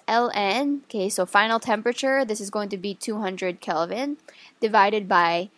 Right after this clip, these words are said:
initial temperature, so that is eight hundred Kelvin. Okay, so delta S for the second step is going to be equal to negative twenty-eight point eight one joules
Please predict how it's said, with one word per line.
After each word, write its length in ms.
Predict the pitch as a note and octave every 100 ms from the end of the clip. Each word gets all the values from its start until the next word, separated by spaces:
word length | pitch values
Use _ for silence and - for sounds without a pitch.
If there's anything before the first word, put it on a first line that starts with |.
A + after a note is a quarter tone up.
| _
initial 340 | A3 A#3 B3+ C4
temperature, 560 | A#3+ G#3 G#3+ C4 C4
so 140 | C4 G#3
that 200 | F3+ -
is 300 | F3 F3+ -
eight 140 | - F3
hundred 560 | F#3+ F#3 F3 E3+ E3
Kelvin. 560 | - A#3 A#3+ G3 G#3+ B3 _ _ _
Okay, 280 | F#3 F#3 G#3+
so 200 | A3 G#3+
delta 380 | F#3+ A3+ A3+ - -
S 320 | F#3+ F#3+ -
for 320 | - F#3+ F#3
the 100 | F#3
second 440 | F#3 - G3 F#3 F#3
step 420 | - - A3 D4 - _ _ _
is 160 | A3 G#3
going 200 | G3+ G3
to 80 |
be 160 | F#3+ F#3+
equal 220 | F#3+ G#3+
to 300 | - G#3 F#3+
negative 800 | G3 G#3 G#3+ G#3 G3+ F3 E3+ D#3+ -
twenty-eight 580 | - F#3 F#3+ - D#3+ E3 - _
point 560 | F3 G3 C4+ D4 - _ _ _ -
eight 220 | D#3 E3+ G#3
one 640 | F3+ D#3+ C#3+ E3+ G3 G#3+
joules 340 | - C#3+ -